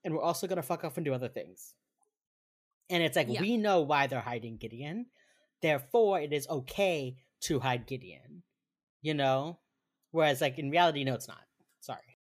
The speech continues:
Speaker 2: Yeah. Strauss did nothing wrong.
Speaker 1: No, Strauss did nothing wrong.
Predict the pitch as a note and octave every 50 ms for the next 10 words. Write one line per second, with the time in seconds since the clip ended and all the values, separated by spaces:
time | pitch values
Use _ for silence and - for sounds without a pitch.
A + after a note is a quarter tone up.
0 | _ _ - A#3 B3 B3+ C4+ C4+ A#3+ G#3+ F#3+ F3 - _ _ _ _ _ _ _
1 | _ _ - - - D#4 F#4 A4+ A4 - - B3+ A#3 G#3+ G3+ G3+ - F3+ E3 D3
2 | C3 F#2+ - G3+ - _ _ _ _ _ - E3 C#3+ A2+ - - F3 G3+ G#3 -
3 | - C#4 A#3+ A#3+ G#3 F3+ D#3+ D#3 D#3 D#3